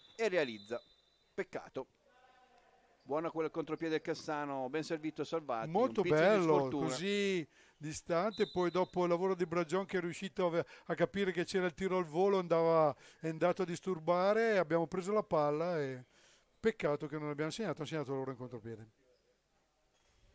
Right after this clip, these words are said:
Speaker 2: Cosa c'hai Davidino a dire qualcosa?
Speaker 1: Stiamo per entrare nell'ultimo minuto di gioco.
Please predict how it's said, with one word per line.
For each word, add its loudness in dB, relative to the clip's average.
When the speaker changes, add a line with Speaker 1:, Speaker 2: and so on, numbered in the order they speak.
Speaker 2:
Cosa -4
c'hai 4
Davidino -2
a -2
dire -4
qualcosa? -12
Speaker 1:
Stiamo -4
per 0
entrare 2
nell'ultimo -2
minuto -6
di -8
gioco. 0